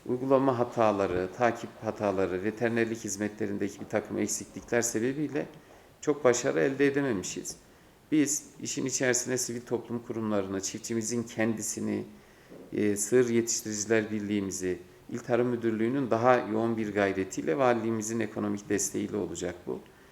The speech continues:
İnşallah yaptığımızda, e, niyetimiz Türkiye ortalamasına en azından bu doğurganlık oranlarını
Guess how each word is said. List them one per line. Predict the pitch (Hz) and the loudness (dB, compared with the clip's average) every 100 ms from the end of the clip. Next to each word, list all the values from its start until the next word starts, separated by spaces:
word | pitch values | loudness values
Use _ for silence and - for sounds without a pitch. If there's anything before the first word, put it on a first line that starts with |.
| - - - | -20 -20 -12
İnşallah | - - 131 127 127 | -8 -2 0 2 4
yaptığımızda, | 131 135 - 127 110 92 104 143 - - - - - - | 4 2 2 -2 0 -2 -2 -4 -4 -12 -20 -20 -18 -6
e, | 98 101 110 | -2 0 2
niyetimiz | 143 123 113 143 143 | 4 4 0 -2 -2
Türkiye | - 139 - 131 | -2 -4 2 2
ortalamasına | 117 123 113 110 110 - 120 139 - - | 2 2 2 4 2 0 0 2 0 -2
en | 104 | -2
azından | 104 98 104 127 143 143 - - - - | 0 -2 -2 0 -2 -4 -14 -20 -20 -14
bu | 110 117 | -6 -2
doğurganlık | 117 113 104 113 120 - | 2 2 2 0 -2 -4
oranlarını | 113 107 104 95 98 101 | -2 0 0 -2 -2 -4